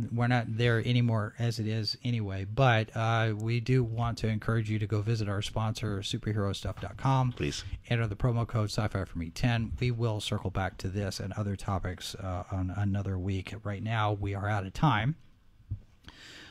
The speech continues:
Speaker 1: Uh, so we're gonna close that down. Thank you very much for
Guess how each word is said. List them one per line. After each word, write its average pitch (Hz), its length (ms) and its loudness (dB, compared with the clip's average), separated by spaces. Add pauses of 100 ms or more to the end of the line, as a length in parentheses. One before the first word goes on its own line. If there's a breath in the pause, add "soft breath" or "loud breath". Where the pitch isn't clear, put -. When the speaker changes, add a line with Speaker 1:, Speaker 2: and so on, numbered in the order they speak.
(160 loud breath)
Speaker 1:
Uh, 98 240 -2
so 120 400 2
we're 117 240 0
gonna 127 160 2
close 127 300 0
that 123 180 0
down. 120 360 0
Thank 135 240 2
you 117 100 2
very 120 340 2
much 117 360 0
for 107 580 -2